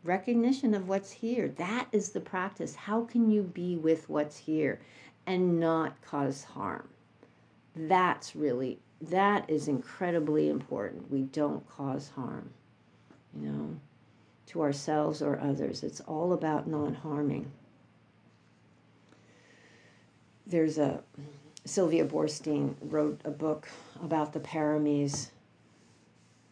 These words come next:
I can't remember what it's called, but she talks about, she saw a sign in someone's house and it said, "Life is so difficult. How can we be anything but kind?"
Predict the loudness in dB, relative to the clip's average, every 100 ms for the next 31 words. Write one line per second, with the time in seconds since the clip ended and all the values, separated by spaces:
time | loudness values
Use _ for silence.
0 | _ _ _ _ -8 -6 -4 -2 0 2
1 | 2 2 0 -6 -4 -2 -2 -2 -4 -2
2 | -4 -2 -2 -2 -2 -2 -2 -6 -8 -4
3 | -2 -2 -2 -4 -2 -2 -2 -4 -4 -4
4 | -2 -4 -2 0 0 -2 -8 -20 -20 -20
5 | -20 -20 _ -4 0 2 0 2 4 4
6 | 2 -4 -20 _ -20 _ _ 2 4 4
7 | 2 -2 0 0 0 0 0 -2 -4 -4
8 | -4 -8 _ -12 -4 -2 -2 -4 -2 -2
9 | -2 -2 0 0 -2 -2 -2 -2 -4 -8
10 | -14 -12 -10 -10 -12 -14